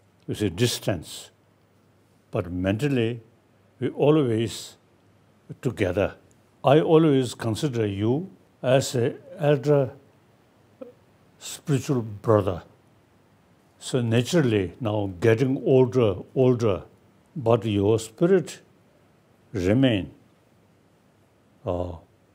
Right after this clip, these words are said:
generation to generation. I myself, you see,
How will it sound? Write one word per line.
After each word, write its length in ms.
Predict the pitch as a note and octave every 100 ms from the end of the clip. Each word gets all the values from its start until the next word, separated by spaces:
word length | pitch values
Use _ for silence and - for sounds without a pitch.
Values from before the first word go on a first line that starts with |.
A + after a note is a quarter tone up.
| D#3 F#2+ F#2
generation 540 | A2+ C#3 A#2 - A#2+
to 140 | F2+ A2+
generation. 800 | E2+ G2+ G2+ F#2 D#2+ - F2 C#2 _ _ _ _ _ _ _ _ - _ _ _ _ _
I 120 | B2
myself, 640 | A#2 A2+ C3 C3+ C#3 - - _ _ _ _ _ _ _ _ _ _ _ _ _ _ _
you 100 | A#2+
see, 340 | - A#2 G#2